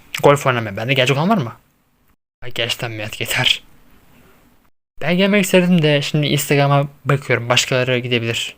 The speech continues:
Yani sana eşlik edebilir daha doğrusu. Ama pizzada karton gibi hiçbir şey yiyemez pizza. Öf, var ya yemek tam böyle. İyi tamam hadi sen gel bari hadi.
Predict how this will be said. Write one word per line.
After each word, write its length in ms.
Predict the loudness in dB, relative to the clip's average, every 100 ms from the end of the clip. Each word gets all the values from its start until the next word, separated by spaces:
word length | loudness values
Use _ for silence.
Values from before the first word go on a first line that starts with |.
| -12
Yani 100 | -12
sana 200 | -12 -14 -10
eşlik 220 | -10 -6
edebilir 280 | -8 -8 -12
daha 160 | -14
doğrusu. 300 | -14 -12 -12 -14 _ _ _ _ _ _ _ -6
Ama 160 | -6 -2
pizzada 520 | -2 -2 0 0 0 -2
karton 420 | -2 0 2 0
gibi 140 | 0
hiçbir 140 | 0 0
şey 200 | 0 -4 -4
yiyemez 840 | -2 -2 -4 -8 -4 -2 0 0 0
pizza. 340 | -2 0 -4 -6 -20 -20 -20 -18 -12
Öf, 580 | -10 -8 -8 -10 -2
var 140 | 2 2
ya 80 | 0
yemek 240 | -6 -4
tam 180 | -4 -4
böyle. 160 | -10 -14 -20 _ -10
İyi 80 | -6
tamam 180 | -2 0
hadi 140 | 0
sen 580 | -4 -10 -8 -6 -2 2
gel 180 | 2 2
bari 100 | -4
hadi. 160 | -8